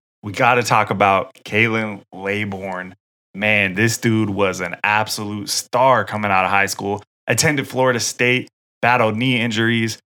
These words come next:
had some issues going on there, didn't play last year. And, and honestly, I thought he was done with college football. But he is back. He has shown up in the news. Virginia Tech is trying to seal the deal and bring him on board. And if that happens,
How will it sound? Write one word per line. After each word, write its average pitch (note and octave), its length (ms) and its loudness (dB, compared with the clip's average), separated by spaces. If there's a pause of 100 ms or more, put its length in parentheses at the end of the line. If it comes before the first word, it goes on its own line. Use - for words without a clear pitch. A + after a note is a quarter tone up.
had A2 140 0
some A2 200 -4
issues B2+ 380 2
going A2+ 220 2
on A2 240 4
there, A2+ 240 4
didn't G#2+ 260 -2
play B2 340 2
last G#2+ 400 0
year. G#2+ 260 2
And, G2 220 0
and G#2 180 0
honestly, D#3+ 480 2
I F3 80 2
thought D3 200 0
he A#2+ 80 0
was G#2+ 160 -4
done G#2+ 340 -2
with A2 100 -6
college G#2+ 300 2
football. F2+ 480 -2 (400)
But A#2 280 2 (340)
he G#2 200 -6
is F#2+ 240 -8
back. G#2+ 600 0 (180)
He G2+ 80 -4
has G2 80 -2
shown B2+ 640 0
up A2+ 360 0 (300)
in A#2 220 -4
the B2 80 -4
news. A2 540 -2 (220)
Virginia A2+ 400 0
Tech A2 400 0
is G2+ 140 -6
trying G#2 340 -2
to G#2 220 -6
seal A2+ 260 -4
the G#2 120 -2
deal G#2 340 0
and F#2 180 -6
bring G2+ 220 -4
him G2+ 160 -10
on F#2+ 280 -8
board. G2+ 340 -4 (280)
And - 80 -12
if - 120 -12
that B2 60 0
happens, A#2+ 640 2